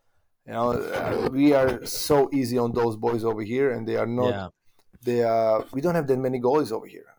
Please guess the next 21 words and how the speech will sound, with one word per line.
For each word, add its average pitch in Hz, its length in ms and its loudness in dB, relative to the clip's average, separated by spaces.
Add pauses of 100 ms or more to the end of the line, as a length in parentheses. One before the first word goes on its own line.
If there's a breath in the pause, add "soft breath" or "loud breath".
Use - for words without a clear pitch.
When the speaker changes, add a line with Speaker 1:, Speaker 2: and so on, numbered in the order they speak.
Speaker 1:
And 110 120 -14
then 113 280 -12
Speaker 2:
Yeah. 104 300 -10
Speaker 1:
just 131 220 -6
like 131 120 0
last 120 360 0
week, 135 240 -4
I 110 80 -2
called 120 300 -4
our 113 220 -2
goalie 117 380 -2
to 113 180 -6
N 113 120 -6
A, 123 340 -4 (460)
North 117 200 0
American 113 340 -2
Hockey 127 340 4
League, 107 260 -6 (540 soft breath)
and 117 160 -6
I, 117 140 0 (100)
I, 120 140 2